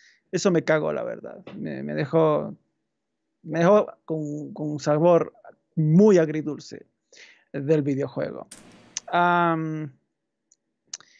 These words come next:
bueno, yo también ya estoy cansado de los viajes en el tiempo en Mortal Kombat. Ya estoy hasta ahí, ya digo, ya, ya tuvimos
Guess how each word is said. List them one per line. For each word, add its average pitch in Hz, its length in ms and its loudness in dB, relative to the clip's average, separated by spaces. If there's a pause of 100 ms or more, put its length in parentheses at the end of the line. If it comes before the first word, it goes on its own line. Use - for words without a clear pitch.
(420)
bueno, 175 420 4 (100)
yo 233 220 0
también 254 220 0
ya 247 40 2
estoy 233 160 -6
cansado 190 420 -2
de 160 100 -6
los 151 120 -8
viajes 156 200 -4
en 147 100 -8
el 147 60 -10
tiempo 156 200 -10
en 143 60 -10
Mortal 143 260 -12
Kombat. - 280 -16
Ya 156 180 -6
estoy 147 240 -8
hasta - 220 -6
ahí, 62 260 -6
ya - 200 -12
digo, - 160 -8
ya, 127 320 -4 (300)
ya 220 240 6
tuvimos 226 580 4